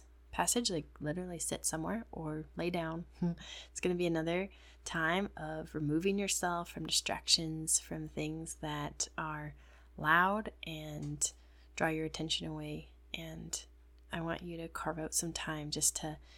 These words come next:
be present and focus on this passage,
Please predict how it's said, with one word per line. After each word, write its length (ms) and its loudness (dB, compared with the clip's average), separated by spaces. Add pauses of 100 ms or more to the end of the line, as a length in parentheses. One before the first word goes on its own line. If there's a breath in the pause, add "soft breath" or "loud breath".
(160 loud breath)
be 100 -4
present 600 0 (100)
and 520 -10
focus 480 2 (120)
on 380 -6 (260)
this 180 0
passage, 560 0